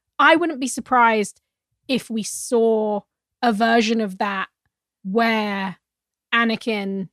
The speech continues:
is Anakin, is Hayden, and Ewan McGregor, and that is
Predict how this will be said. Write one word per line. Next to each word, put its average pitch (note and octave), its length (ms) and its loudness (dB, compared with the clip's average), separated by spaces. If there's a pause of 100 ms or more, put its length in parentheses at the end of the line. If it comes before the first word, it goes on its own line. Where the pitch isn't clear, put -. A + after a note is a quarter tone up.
is A#3 260 0 (100)
Anakin, G3+ 680 -4
is G3+ 200 -6
Hayden, F#3 680 -6 (500)
and A3+ 180 6
Ewan A3+ 240 4
McGregor, G3+ 580 -6 (560)
and A#3+ 220 4
that A3+ 260 0
is G#3+ 320 -4